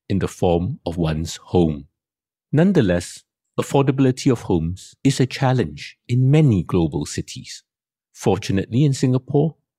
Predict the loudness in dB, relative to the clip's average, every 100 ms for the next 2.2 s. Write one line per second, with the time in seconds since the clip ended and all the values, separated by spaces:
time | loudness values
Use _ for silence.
0 | _ _ -6 -6 -2 0 0 0 0 0
1 | -4 -4 -6 -4 -2 -2 -6 -6 -4 -4
2 | -6 -10